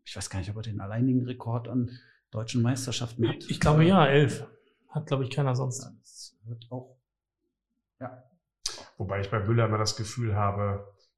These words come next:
Speaker 3: dass der nicht anders kann.
Speaker 1: Der ist sehr intrinsisch
Speaker 3: Ja,
Speaker 1: motiviert zu
Speaker 3: ja,
Speaker 1: kicken,
Speaker 3: genau.
Speaker 1: ne? Der hat einfach
Speaker 3: So,
Speaker 1: Bock.
Speaker 3: ist so wie Kimmich auch. Äh, das ist ja so ein bisschen auch diese Mentalität, äh, die euch da zugute kommt. Ähm, ja, aber du hast es angesprochen, Sadio Mané. Also du findest, dass, äh, du hast gesagt, es gibt eigentlich Weltklasse-Spieler auf der Position,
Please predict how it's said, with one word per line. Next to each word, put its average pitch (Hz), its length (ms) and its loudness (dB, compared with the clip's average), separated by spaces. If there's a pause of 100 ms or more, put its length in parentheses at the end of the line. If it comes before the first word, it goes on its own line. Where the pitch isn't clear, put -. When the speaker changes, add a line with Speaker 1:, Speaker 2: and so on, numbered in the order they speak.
(140)
Speaker 3:
dass 95 280 -4
der 92 420 -6 (100)
nicht 92 240 -6
anders 92 280 -8
kann. 110 380 -4
Speaker 1:
Der 110 80 -10
ist 107 140 -12
sehr 113 200 -2
intrinsisch 113 600 -2
Speaker 3:
Ja, 107 60 0
Speaker 1:
motiviert 107 440 0
zu - 80 -10
Speaker 3:
ja, 117 60 -2
Speaker 1:
kicken, 98 160 -2
Speaker 3:
genau. 107 220 2
Speaker 1:
ne? - 260 -4
Der 127 80 -6
hat 120 80 -6
einfach 120 140 -4
Speaker 3:
So, 120 80 -2
Speaker 1:
Bock. - 320 -10
Speaker 3:
ist 113 120 -2
so 120 160 0
wie 110 120 -8
Kimmich 120 420 -2
auch. 107 380 -2
Äh, 104 160 -2
das 104 180 -4
ist 127 100 -6
ja 113 100 -4
so 101 100 -6
ein 101 40 -4
bisschen 104 220 -6
auch 101 140 -8
diese 101 400 -6
Mentalität, 101 880 -6
äh, 101 220 -4
die 101 180 -6
euch 104 180 -6
da 95 120 -8
zugute 113 420 -10
kommt. 101 360 -10 (480)
Ähm, 101 280 -4
ja, 90 400 -6
aber 104 180 0
du 113 140 0
hast 117 180 0
es - 60 -6
angesprochen, 104 420 -6
Sadio 110 380 0
Mané. 104 440 -2
Also 95 240 -8
du 117 440 -4
findest, 131 520 -2
dass, - 440 -2
äh, 110 100 -2
du 110 80 -2
hast 113 160 0
gesagt, 120 340 0
es 107 120 -8
gibt - 200 -8
eigentlich 117 380 -2
Weltklasse-Spieler 120 680 0
auf 120 80 -4
der 123 100 0
Position, 123 640 -4